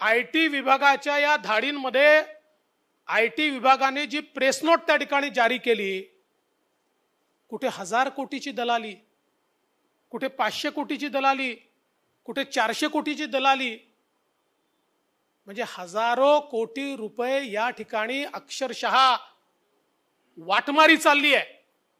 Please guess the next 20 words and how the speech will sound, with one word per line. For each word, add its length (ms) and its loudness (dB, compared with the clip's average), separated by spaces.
हजारो 420 6
कोटी 260 -2
रुपयाची 380 0
लूट 300 6
चाललेली 460 8
आहे. 220 6
पण 140 -4
सामान्य 760 0
शेतकऱ्याकडे 800 0
मात्र 360 -4
वळून 360 -4
पाहायला 320 -4
कोणी 300 -12
तयार 240 -10
नाही. 180 -20
आज 160 2
सुधीर 360 -6
भाऊंनी 340 2
अतिशय 760 2
सुंदर 500 0